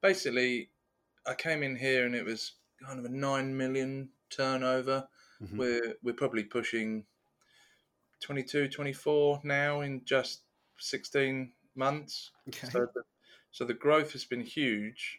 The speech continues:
Speaker 1: but obviously with that brings lots of issues and lots of problems. But we've had a period of,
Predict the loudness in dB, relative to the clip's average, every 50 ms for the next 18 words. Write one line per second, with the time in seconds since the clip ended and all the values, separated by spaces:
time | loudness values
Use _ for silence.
0 | _ _ _ 0 2 2 2 0 -2 -4 -2 -2 0 -2 -2 -8 _ _ _ _
1 | _ _ _ _ _ _ _ _ 2 2 2 2 4 4 4 4 4 2 -2 -2
2 | -2 -2 -2 -2 -4 -6 -6 -8 -2 0 -2 -2 -2 -6 -6 -6 -6 -8 -8 -14
3 | -20 _ _ _ _ _ _ _ -6 -4 -4 -2 0 2 4 4 4 2 0 -2
4 | -2 -4 -4 -4 -8 -14 -14 4 6 6 6 6 4 -2 0 0 -2 -4 -4 -6
5 | -8 -10 -12 _ _ -2 0 2 0 -2 2 0 0 0 0 0 4 4 6 6
6 | 6 4 2 2 2 0 0